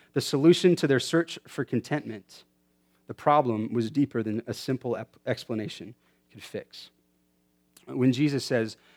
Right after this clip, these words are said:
"Do not work for the bread that perishes, do not work for the food that perishes," excuse me, I think he's pointing, uh, to their real problem, right? In their search to fill the gap left by their sin, they're searching in all the wrong places.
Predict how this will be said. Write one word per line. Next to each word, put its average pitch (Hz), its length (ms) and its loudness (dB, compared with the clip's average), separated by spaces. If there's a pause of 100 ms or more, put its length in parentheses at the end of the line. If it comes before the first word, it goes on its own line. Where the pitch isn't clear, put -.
(160)
"Do 123 140 4
not 123 160 6
work 123 400 -2 (240)
for - 160 -12
the 113 100 -4
bread 123 360 2
that - 140 -10
perishes, 104 840 -4 (300)
do 123 80 -4
not 120 160 0
work 127 240 -2
for - 100 -10
the 113 100 -2
food 165 300 -2
that - 140 -14
perishes," 95 600 -18
excuse - 280 -10
me, 110 160 -8 (320)
I 131 80 -2
think 165 220 2
he's 139 120 -4
pointing, 120 560 -4 (300)
uh, 110 160 -8
to - 100 -6
their 117 160 2
real 113 240 0
problem, - 380 -12 (800)
right? 110 180 -8 (340)
In 160 180 6
their 196 120 10
search - 560 4
to - 140 -4
fill 165 280 2
the 165 80 4
gap 139 320 0
left 131 320 -2
by 123 160 2
their 117 140 0
sin, 117 460 -8 (300)
they're 127 100 -4
searching 139 400 -4
in 117 80 0
all 120 100 -2
the 120 80 -2
wrong 117 180 0
places. - 520 -12